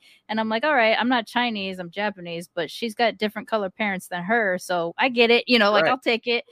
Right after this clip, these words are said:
Speaker 2: Yeah, you're, you're
Speaker 1: Um,
Speaker 2: totally looking for whatever you can grab onto, right?
Speaker 1: Yeah, and
Speaker 2: Yeah.
Speaker 1: Storm, she's half American Black and half African, so, like, it
Speaker 2: Really?
Speaker 1: was, she, you know, she, her, her influences in New York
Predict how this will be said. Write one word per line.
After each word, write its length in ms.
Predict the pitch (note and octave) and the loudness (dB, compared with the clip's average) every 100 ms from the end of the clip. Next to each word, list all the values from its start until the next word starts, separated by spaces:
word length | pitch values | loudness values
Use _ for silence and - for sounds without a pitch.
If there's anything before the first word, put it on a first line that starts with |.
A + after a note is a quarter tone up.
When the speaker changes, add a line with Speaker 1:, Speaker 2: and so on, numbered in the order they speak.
| A2 | -6
Speaker 2:
Yeah, 240 | C#3 F#3 | 0 2
you're, 160 | C3+ G3 | 4 2
you're 200 | F3+ F3 | 2 0
Speaker 1:
Um, 160 | F3+ D#3+ | -4 -4
Speaker 2:
totally 220 | E3 E3 | 0 0
looking 280 | A2+ A#2+ A#2+ | 0 -4 -6
for 120 | C3 | -4
whatever 260 | B2 A#2+ A#2+ | -2 -2 -4
you 80 | A#2+ | -6
can 140 | A#2 | -6
grab 240 | A#2 A#2 A#2 | -4 -4 -4
onto, 400 | C3+ - F#2+ G2+ | -8 -8 -12 -12
right? 220 | G#2 A3+ A#3+ | -8 2 4
Speaker 1:
Yeah, 400 | B3+ G#3+ E3+ E3+ | 6 4 2 -2
and 180 | G#3+ G#3 - | -4 -6 -6
Speaker 2:
Yeah. 80 | G#3+ | -4
Speaker 1:
Storm, 300 | A3+ A#3+ B3+ | -2 -2 -4
she's 280 | - A3 - | -6 -10 -8
half 560 | G#3+ G#3 A3 - _ _ _ | -2 -2 -2 -8 _ _ _
American 580 | F#3 F3+ F3+ G3 G#3 G#3 | -10 -6 -2 -2 -4 -8
Black 400 | G3+ G#3+ G#3+ A3+ | -6 -2 -2 -4
and 140 | F3 F3 | -10 -10
half 400 | F3 E3+ E3+ E3 _ _ _ | -6 -4 -4 -8 _ _ _
African, 600 | E3 G3+ A3 G#3 A#3+ A#3+ | -4 -4 -8 -8 -6 -6
so, 300 | A#3 A#3 G3+ | -4 -2 -2
like, 280 | F#3+ F3 E3 | -2 -4 -4
it 100 | F3 | -4
Speaker 2:
Really? 20 | |
Speaker 1:
was, 280 | - F3+ E3+ | -4 -6 -8
she, 140 | - G#3 | -10 -8
you 120 | G3+ | -6
know, 100 | F3+ | -6
she, 260 | - F3 | -6 -8
her, 400 | C3 F#3 E3+ E3 E3+ | -6 -6 -6 -6 -8
her 260 | F3 E3+ | -6 -6
influences 840 | E3 E3+ - F#3+ F3+ F3 E3+ E3 - | -6 -10 -10 -8 -8 -10 -12 -12 -14
in 160 | F3 E3+ | -12 -8
New 80 | |
York 320 | E3+ E3+ F3 | -6 -4 -4